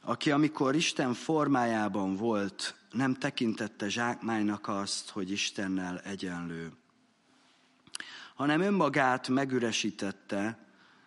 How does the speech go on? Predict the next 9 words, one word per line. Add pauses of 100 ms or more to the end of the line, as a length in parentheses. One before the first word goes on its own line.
(240)
szolgai
formát
vett
fel,
és
hasonló
lett
az
emberekhez.